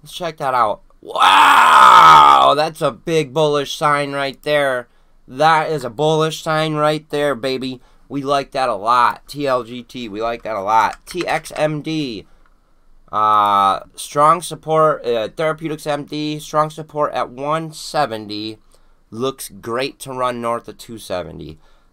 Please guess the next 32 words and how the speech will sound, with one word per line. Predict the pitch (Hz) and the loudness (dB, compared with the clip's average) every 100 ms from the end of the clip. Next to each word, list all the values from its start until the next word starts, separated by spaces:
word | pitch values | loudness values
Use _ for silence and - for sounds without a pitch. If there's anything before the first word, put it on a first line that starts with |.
| _ | _
Um, | 95 92 87 85 85 78 _ _ _ _ _ _ | -6 -4 -4 -6 -10 -16 _ _ _ _ _ _
last | 120 147 160 160 | -2 0 0 -2
but | 135 | -6
not | 151 127 | -4 -4
least, | 185 233 - - - - - - - - - | -4 -6 -10 -18 -20 -20 -20 -20 -20 -20 -2
Upstart, | 214 - - 131 107 - _ _ - | -2 -2 -2 -2 -2 -8 _ _ -16
U | |
P | 151 151 131 | -14 -10 -10
S | 139 | -10
T, | - - 226 247 285 285 _ _ _ _ _ - | -12 -12 -10 -8 -10 -12 _ _ _ _ _ -8
is | 151 | -6
on | 151 151 | -4 -4
this | 143 | -6
fantastic | - 175 208 233 185 180 180 156 147 | -10 -10 -8 -8 -4 -4 -4 -8 -6
upward | 151 151 143 | -6 -4 -8
trend | - 147 139 131 | -8 -8 -8 -10
since | 143 139 | -16 -18
its | - | -20
inception. | 131 117 - 151 151 160 147 147 151 _ _ _ _ | -18 -12 -6 -6 -6 -10 -10 -12 -18 _ _ _ _
Uh, | - 113 110 104 | -6 -2 -2 -2
created | - 143 135 131 | -6 -8 -6 -8
a | |
strong | - 139 139 139 139 135 - | -10 -2 0 2 0 -6 -16
support | - - 143 143 - | -20 -12 -4 -4 -2
at | 120 107 - | -6 -6 -8
eighty. | 156 170 202 220 262 _ _ _ _ _ _ _ - | -6 -6 -8 -12 -14 _ _ _ _ _ _ _ -10
Uh, | 98 101 98 101 | -4 -2 -2 -2
negative | 117 143 170 175 156 131 | -6 -4 -2 -4 -6 -8
twenty-two | - 180 196 208 - 190 | -10 -10 -8 -10 -10 -10
percent | 190 165 147 165 151 - | -8 -12 -12 -10 -10 -10
short | - 156 165 - | -10 -4 -4 -4
interest. | 151 160 151 104 95 107 - - _ | -6 -8 -10 -8 -8 -8 -12 -20 _